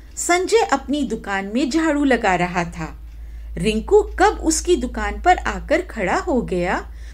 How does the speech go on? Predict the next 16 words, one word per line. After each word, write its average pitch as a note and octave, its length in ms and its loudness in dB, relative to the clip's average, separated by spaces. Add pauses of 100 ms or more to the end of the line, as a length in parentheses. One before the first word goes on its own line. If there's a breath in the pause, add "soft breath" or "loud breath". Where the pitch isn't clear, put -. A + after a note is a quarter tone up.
(200 soft breath)
उसका C#4 580 0 (260 soft breath)
उसे G#4 320 6
एहसास A#3+ 880 2
ही G4 320 0
नहीं A#3 360 2
हुआ। D#3+ 360 -2 (760 soft breath)
अचानक D4 600 -4
उसकी C#4 380 0
नज़र G#3+ 560 2 (320 soft breath)
ऊपर G#4 340 10
उठी। G#3 500 -2 (440)
उसने G#4 340 2
रिंकू G3+ 380 0
को F#4+ 220 0
खड़ा F3+ 380 -2
पाया। G3+ 480 0